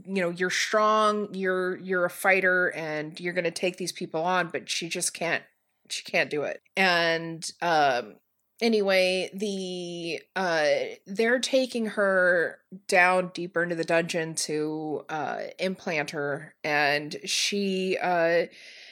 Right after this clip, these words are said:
she's just got a robe on, and so the, the, uh, soldiers there can see her, her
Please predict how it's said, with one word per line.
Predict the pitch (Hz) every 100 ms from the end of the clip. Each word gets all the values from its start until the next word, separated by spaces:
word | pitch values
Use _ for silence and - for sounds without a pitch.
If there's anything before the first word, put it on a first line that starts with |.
| - - -
she's | 196 - - 262 254 254 233 -
just | - 285 -
got | 254
a | 220
robe | 180 185 226 233
on, | 180 165 170 170 170 175
and | 170 170 175 170 170 165 170 175
so | - 208 190
the, | 190 180 175 170 127 -
the, | 175 190 185 175 151 _ _ _ -
uh, | 180 156 170
soldiers | - 226 240 233 214 202 -
there | 190 190
can | 190 - 170
see | - - - 202 185 202 202 202 214 - _ _ _ _ -
her, | - 190 180 175 170 165 147 - 185
her | 170 156 147